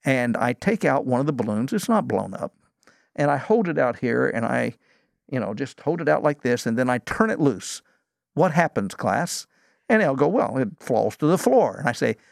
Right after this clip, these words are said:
"Okay, then I ask you, why did it fall to the floor?" And somebody goes, "Uh, gravity, gravity." "Okay, you get an A." "Okay, eh, gravity. Great, you're right, that's true." Now, I'm gonna take another balloon behind the desk. The other one's still lying there.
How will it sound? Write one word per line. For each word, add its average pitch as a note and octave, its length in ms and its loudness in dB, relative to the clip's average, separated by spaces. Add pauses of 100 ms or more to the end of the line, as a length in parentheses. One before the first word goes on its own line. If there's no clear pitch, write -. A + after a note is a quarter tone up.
(160)
"Okay, F3+ 280 2
then G#3 180 2
I G#3 120 2
ask E3+ 300 -2
you, C#3 160 4 (460)
why C#3+ 560 2
did A3 160 4
it G#3 160 0
fall G3 300 4
to D#3+ 100 -8
the D#3 120 -2
floor?" F#3 560 0 (480)
And A2+ 140 -2
somebody C3+ 360 2
goes, A2+ 280 0
"Uh, C#3 180 2
gravity, F3+ 600 2 (140)
gravity." F3+ 380 2
"Okay, E3+ 240 2
you C3+ 180 4
get F3 140 2
an D#3 100 0
A." A2+ 320 -2
"Okay, A#2+ 260 -4
eh, C3+ 360 -2
gravity. C#3+ 540 0
Great, C3+ 240 0
you're B2+ 180 0
right, A2 200 0
that's - 160 -8
true." - 180 -4 (320)
Now, E3 320 2 (240)
I'm C#3+ 140 2
gonna D#3 140 2
take C3+ 200 0
another C#3+ 400 2
balloon A#2 480 -2
behind C#3 760 -2
the D#3+ 80 -4
desk. A#2+ 200 -2
The C3+ 80 -2
other F3 120 0
one's B3 140 0
still G3+ 140 -2
lying A#2 280 0
there. G2+ 180 -6